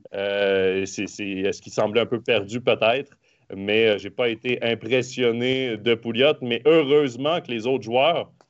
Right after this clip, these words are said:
ont élevé leur niveau en l'absence de Daniel Winnick, parce qu'on sait à quel point Winnick prend des grosses minutes, à quel point il est important pour cette attaque.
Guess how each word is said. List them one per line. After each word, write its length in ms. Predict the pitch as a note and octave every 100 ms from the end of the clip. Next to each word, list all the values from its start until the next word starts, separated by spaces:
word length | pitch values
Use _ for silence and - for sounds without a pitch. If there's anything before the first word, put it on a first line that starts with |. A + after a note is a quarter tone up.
| _ _
ont 200 | A2+ A2+
élevé 320 | - A#2 C#3+
leur 200 | D3 B2
niveau 300 | A2 G#2 B2
en 80 | B2+
l'absence 460 | G#2 G2+ C3 C3 A2
de 60 |
Daniel 280 | G#2+ G#2 A2
Winnick, 320 | G2+ G#2 C#3
parce 160 | - F2+
qu'on 140 | G2
sait 100 | F#2+
à 60 | C3+
quel 200 | C3 A2+
point 160 | B2+ B2
Winnick 380 | A2 A2 C3
prend 160 | B2+ A2
des 140 | G#2
grosses 260 | G2 A2+ A2+
minutes, 320 | A2 A2 C#3
à 60 | -
quel 180 | G2+ G2
point 160 | A#2+
il 60 | A2+
est 100 | G2+
important 420 | G#2+ G2+ G2 B2
pour 140 | A2
cette 180 | - G2
attaque. 420 | F#2 A#2 B2+ -